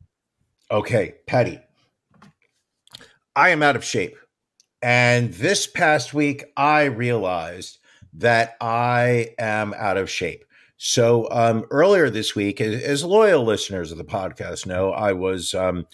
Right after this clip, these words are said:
uh, I was out on a few dates with, uh, uh, you know, one of my favorite bands, Life of Agony. Um, and at one point, I was lifting some, uh, equipment that I had already lifted before.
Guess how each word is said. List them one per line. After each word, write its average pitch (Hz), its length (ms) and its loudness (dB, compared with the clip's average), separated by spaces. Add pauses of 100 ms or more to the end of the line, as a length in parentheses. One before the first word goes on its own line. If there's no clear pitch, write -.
(340)
uh, - 60 -10
I 101 400 -4
was 98 320 -6
out 123 240 4
on 113 140 2
a 104 60 -2
few 104 280 -4
dates 104 420 0
with, 104 160 -2
uh, 101 40 4
uh, 101 640 0
you 135 120 -2
know, 147 80 4
one 185 160 4
of 151 40 2
my 110 120 4
favorite 87 320 0
bands, 87 260 0
Life 92 220 -6
of 85 100 -14
Agony. 87 420 -8 (540)
Um, 139 460 4 (280)
and 143 300 4
at 151 260 -2
one 220 200 2
point, 202 400 0
I 139 100 4
was 127 200 0
lifting 190 440 0
some, 165 440 -2
uh, 143 360 2
equipment - 720 -2 (720)
that 123 380 2
I 127 140 4
had 120 160 2
already 131 540 4
lifted 117 420 0
before. 110 640 0